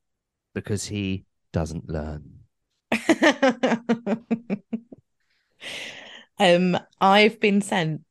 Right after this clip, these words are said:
Speaker 2: a, a very admirable number of Willy-related posts this week.
Speaker 1: Have you? Good.
Speaker 2: Yeah, there's been one post that's been doing the rounds of some Willy-shaped diamonds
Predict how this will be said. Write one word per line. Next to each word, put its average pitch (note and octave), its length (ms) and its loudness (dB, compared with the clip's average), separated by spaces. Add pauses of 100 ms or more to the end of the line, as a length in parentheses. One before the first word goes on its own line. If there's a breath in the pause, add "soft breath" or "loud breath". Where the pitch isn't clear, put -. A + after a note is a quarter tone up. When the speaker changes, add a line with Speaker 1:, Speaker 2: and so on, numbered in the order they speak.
(260)
Speaker 2:
a, F3 320 -2 (280)
a F3 140 0 (180)
very D#3+ 880 2
admirable D3+ 840 0 (120)
number D#3+ 380 0
of D#3 160 0
Willy-related D#3+ 680 -2
posts D#3+ 420 -2
this - 180 -6
week. G3 440 0
Speaker 1:
Have G#2+ 180 -6
you? F2+ 180 -4 (180)
Good. F#2 320 -2
Speaker 2:
Yeah, F#3 280 4 (180)
there's F#3+ 220 2
been G#3 240 4
one G#3 200 4
post F3+ 360 0
that's - 160 -6
been F3 160 -6
doing E3+ 240 2
the E3+ 80 0
rounds D#3+ 540 -2
of D#3+ 180 0
some E3 520 0
Willy-shaped F3 760 -2
diamonds E3+ 760 -2